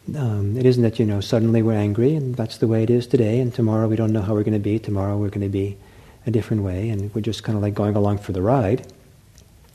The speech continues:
But you can see that there's, uh, choices we make, there's activities that we are involved in that, uh, are the conditions for the arising of certain mental states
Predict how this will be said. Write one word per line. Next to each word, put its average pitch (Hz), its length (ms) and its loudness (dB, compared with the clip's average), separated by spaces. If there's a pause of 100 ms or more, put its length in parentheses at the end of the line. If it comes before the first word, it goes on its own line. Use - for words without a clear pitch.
(500)
But 131 100 6
you 123 80 2
can 120 140 4
see 175 400 6
that 117 200 4
there's, 117 320 2
uh, 110 240 -4
choices 135 540 0
we 117 120 2
make, 113 520 0 (400)
there's 120 140 -2
activities 127 580 0
that 113 120 0
we 110 160 2
are 104 40 0
involved 123 440 -2
in 92 320 -6 (640)
that, 110 380 0
uh, 151 40 -4
are 113 340 -2
the 104 100 -2
conditions 120 680 2
for - 180 -4
the 110 140 2
arising 120 540 2
of 113 80 -4
certain 113 340 -2
mental 101 300 -4
states - 500 -10